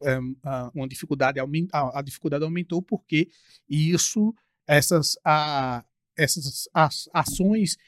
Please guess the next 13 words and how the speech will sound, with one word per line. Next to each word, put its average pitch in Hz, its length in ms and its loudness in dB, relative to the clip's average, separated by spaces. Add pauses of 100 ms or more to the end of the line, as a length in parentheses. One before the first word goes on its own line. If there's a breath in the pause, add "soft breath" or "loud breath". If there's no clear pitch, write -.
(220 soft breath)
integradas, 156 760 4
coordenadas, 156 1040 -2
dependiam 160 680 -2 (320 loud breath)
de 147 160 0
muita 170 440 4
estrutura 202 640 -2
e 226 80 -4
que - 120 -14
depois 202 300 4
do 196 80 0
covid, 196 640 0
muito 180 500 -2
dessas, 180 680 0